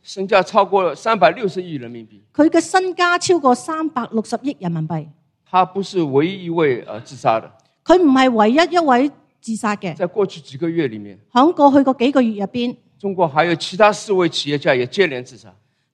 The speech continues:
Speaker 2: 中國仲有其他嘅四位企業家就接連咁樣自殺。
Speaker 1: 大家想一想，他們曾經有錢有地位。
Speaker 2: 大家諗吓，佢哋曾經有錢有地位。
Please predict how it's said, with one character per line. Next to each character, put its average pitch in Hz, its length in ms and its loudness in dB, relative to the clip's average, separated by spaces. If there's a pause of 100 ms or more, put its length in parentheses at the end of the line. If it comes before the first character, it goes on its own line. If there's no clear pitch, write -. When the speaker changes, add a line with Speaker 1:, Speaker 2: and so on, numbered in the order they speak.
Speaker 2:
中 403 200 0
國 311 140 4
仲 277 180 0
有 269 120 4
其 208 260 -4
他 285 200 -4
嘅 320 80 -6
四 269 200 -2
位 247 280 2
企 254 260 -8
業 - 40 -16
家 269 240 0
就 226 220 2
接 240 220 -10
連 180 260 -10
咁 190 120 -10
樣 233 140 -8
自 202 140 -16
殺。 175 240 -8 (320)
Speaker 1:
大 170 140 -2
家 175 120 0
想 127 200 -6
一 135 40 -4
想， 120 160 -6
他 175 160 -4
們 175 300 -2 (180)
曾 165 260 -4
經 170 280 -2
有 131 240 2
錢 160 300 -2
有 131 120 -2
地 139 180 -10
位。 127 220 -4 (440)
Speaker 2:
大 285 100 2
家 392 140 4
諗 330 260 4
吓， 247 220 4
佢 349 160 6
哋 254 120 4
曾 247 220 0
經 359 220 0
有 254 220 4
錢 294 260 -2
有 240 160 2
地 220 180 0
位。 190 300 2